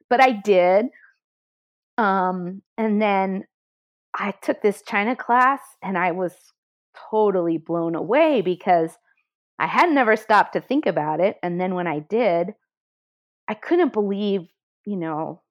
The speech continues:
like, it was so uncanny. I remember we watched a documentary, and,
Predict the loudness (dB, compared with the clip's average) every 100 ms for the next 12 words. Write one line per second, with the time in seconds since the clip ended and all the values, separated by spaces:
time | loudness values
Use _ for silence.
0 | _ -2 0 0 0 -2 2 4 4 2
1 | 0 -4 -6 -4 -2 -2 -6 -10 -20 -20
2 | _ _ 2 4 4 4 4 2 4 4
3 | 2 0 -6 0 0 0 -4 -6 -6 -4
4 | -6 -6 -6 -6 -4 -4 -6